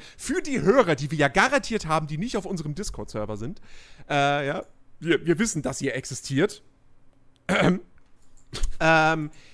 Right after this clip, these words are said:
es gibt einen neuen Podcast. Ich habe einen neuen Podcast, ähm,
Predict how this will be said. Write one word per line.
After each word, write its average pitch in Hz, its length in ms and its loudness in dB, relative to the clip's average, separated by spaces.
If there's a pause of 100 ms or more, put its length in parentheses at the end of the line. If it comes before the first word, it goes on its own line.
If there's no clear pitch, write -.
(140)
es 196 120 -4
gibt 381 180 2
einen 277 160 4
neuen 277 180 4
Podcast. 240 440 -2
Ich - 100 -8
habe 262 140 -2
einen 240 120 -8
neuen 247 180 -4
Podcast, 185 520 -6 (300)
ähm, 185 480 -4